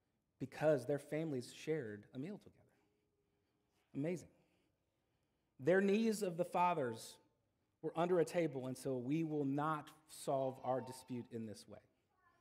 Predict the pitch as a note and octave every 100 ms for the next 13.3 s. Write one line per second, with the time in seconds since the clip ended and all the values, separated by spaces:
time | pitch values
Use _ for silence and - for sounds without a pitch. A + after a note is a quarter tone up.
0 | _ _ _ _ _ _ _ - B2+ A#2+
1 | A2 E2+ - _ _ _ _ _ _ _
2 | _ _ _ _ _ _ _ _ _ -
3 | E3+ D#3+ G#3 G3+ A3+ G3+ G3 G3 F3 D#3
4 | F3 F#3 D#3 - F3 D3+ G#3+ C#4 F3+ C#3
5 | G#3 C4 - - _ _ _ - G#3 G#3
6 | G3 - C4 A#3 C#3 C#3+ - - _ _
7 | D#3+ D#3 F3 D#3 - - D#3+ G#2+ - -
8 | _ _ _ _ _ _ _ _ _ _
9 | _ _ _ _ _ D3 D#3 G3 F3 E3+
10 | A3+ D3 D3 F3 G#3+ E3 E3+ E3+ - A3
11 | G#3+ G#3 D#3 B2+ A2+ A2 - B3+ A3+ D#3
12 | A3 B3+ D3+ B2 F#3 F#3 A#2+ F3+ A#3 G#3+
13 | F#3 B3+ D3